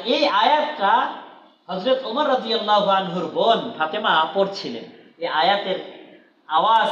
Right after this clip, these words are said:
কানে আসছে, যখন এই আয়াত পড়লেন, তখন সাথে সাথে আল্লাহ রাব্বুল আলামিন তার মন নরম করে দিলেন এবং বললেন, "ফাতেমা, এই কোরআন আমাকে দাও, আমি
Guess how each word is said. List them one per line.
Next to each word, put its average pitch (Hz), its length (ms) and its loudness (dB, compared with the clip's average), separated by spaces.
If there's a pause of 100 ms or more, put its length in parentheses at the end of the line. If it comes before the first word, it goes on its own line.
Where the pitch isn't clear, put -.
কানে 202 300 0 (280)
আসছে, 147 400 -8 (500)
যখন 160 340 -8
এই 156 180 -6
আয়াত 170 360 2 (120)
পড়লেন, 151 400 -2 (460)
তখন 156 240 -10
সাথে 240 300 -4
সাথে 277 220 -2
আল্লাহ 254 280 2
রাব্বুল 233 280 0
আলামিন 196 560 0
তার 180 300 2
মন 196 260 0 (120)
নরম 247 340 0
করে 233 140 -2
দিলেন 185 320 -2 (340)
এবং 226 260 -2
বললেন, 190 360 2
"ফাতেমা, 175 500 0 (800)
এই 196 180 0
কোরআন 190 380 2
আমাকে 175 300 -2
দাও, 160 300 4
আমি 151 200 -2